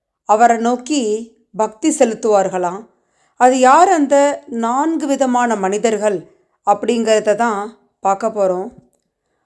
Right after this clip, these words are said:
முதல் விதமான மனிதன் ரொம்ப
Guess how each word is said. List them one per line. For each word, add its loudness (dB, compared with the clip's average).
முதல் 4
விதமான 0
மனிதன் -4
ரொம்ப 2